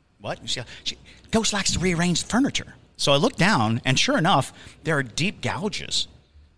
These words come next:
in the hardwood floor where the furniture has been moving. And I just couldn't imagine this woman was pushing her furniture around her, her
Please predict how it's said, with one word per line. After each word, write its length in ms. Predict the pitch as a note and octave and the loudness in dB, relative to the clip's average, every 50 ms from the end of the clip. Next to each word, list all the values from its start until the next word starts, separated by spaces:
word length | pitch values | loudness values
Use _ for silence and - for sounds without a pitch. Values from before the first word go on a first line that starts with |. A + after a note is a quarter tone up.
| _ _ - | _ _ 0
in 260 | C3 C#3 D3+ D3 C3+ | 2 2 4 4 2
the 80 | B2+ | 2
hardwood 720 | B2 A#2 - - - - B2+ D3+ D#3 C#3+ B2+ B2+ C#3 A#2+ G#2 | 0 -2 -4 -6 -4 0 2 2 2 0 0 0 0 0 0
floor 540 | - - C3 G3+ C4 - E2+ F2 G2 G2+ - - | -4 -2 -4 -2 -2 -2 -4 -4 -6 -6 -8 -2
where 140 | - A#2 B2 | 0 0 0
the 60 | A#2+ | 0
furniture 400 | - - F#3 C4 C4 - B2+ A2 | -2 -2 -2 -2 -2 -4 -4 -4
has 160 | G2+ A#2 A2 | -4 -4 -6
been 160 | G#2+ G#2+ G2 | -6 -6 -4
moving. 480 | G2+ C3+ G#3+ E4+ - - - - - - - - - _ _ _ _ - - - - - _ _ _ _ _ _ _ _ _ _ _ - - | -2 -2 -2 -4 -6 -8 -14 -20 -20 -20 -20 -20 -20 _ _ _ _ -20 -20 -20 -20 -20 _ _ _ _ _ _ _ _ _ _ _ -8 -2
And 360 | D#3 D#3 D#3 D#3 D3+ - - - - - _ _ _ _ _ _ _ _ _ _ _ _ _ _ _ _ - - | 0 2 2 2 0 -2 -8 -14 -20 -20 _ _ _ _ _ _ _ _ _ _ _ _ _ _ _ _ -10 -4
I 60 | E3 | -2
just 180 | - G3 F#3+ | -2 -2 -2
couldn't 160 | - B3 A#3+ A#3 | -2 -2 -2 -2
imagine 580 | A3 F#3+ F3+ F#3+ G#3+ - - E3 C#3+ C3 B2 | 0 0 0 0 -2 -2 -4 -6 -6 -8 -8
this 220 | B2+ B2+ B2 - C#3 | -6 -4 -4 -4 -4
woman 340 | D#3 F3+ D#3+ C3+ B2 B2 | -6 -8 -6 -6 -6 -4
was 140 | A2+ A#2 A2 | -4 -6 -6
pushing 400 | - - - D3+ D3+ - E3+ D3+ | -4 -6 -4 -2 -2 -2 -2 -2
her 120 | C3+ C3 B2 | -6 -6 -8
furniture 540 | - - C#3 F3 G3+ F#3 - - A2 G2 | -10 -10 -8 -8 -6 -6 -6 -6 -6 -6
around 340 | G2 F#2 F2+ F2+ F#2 G2+ G#2 | -6 -6 -6 -6 -6 -6 -8
her, 320 | G2+ A#2+ A#2 A#2 A#2 A#2+ - | -10 -10 -10 -8 -8 -10 -10
her 560 | - A2+ A#2+ B2 B2+ B2+ B2+ B2+ B2+ B2+ | -10 -10 -10 -10 -10 -8 -10 -10 -10 -12